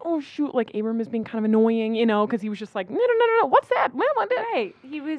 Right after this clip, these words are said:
Speaker 2: being curious and
Speaker 1: Yes, but,
Speaker 2: being
Speaker 1: but, I
Speaker 2: almost
Speaker 1: mean,
Speaker 2: free,
Speaker 1: Chef
Speaker 2: yeah.
Speaker 1: Mark was so amazing, and he was just so kind and patient with him. And so then at some point, Chef Mark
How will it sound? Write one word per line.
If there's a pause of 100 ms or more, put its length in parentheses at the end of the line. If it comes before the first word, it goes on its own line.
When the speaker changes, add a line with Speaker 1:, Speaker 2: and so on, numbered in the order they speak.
Speaker 2:
being
curious
and
Speaker 1:
Yes,
but,
Speaker 2:
being
Speaker 1:
but,
I
Speaker 2:
almost
Speaker 1:
mean,
Speaker 2:
free,
Speaker 1:
Chef
Speaker 2:
yeah.
Speaker 1:
Mark
was
so
amazing,
and
he
was
just
so
kind
and
patient
with
him. (840)
And
so
then
at
some
point,
Chef
Mark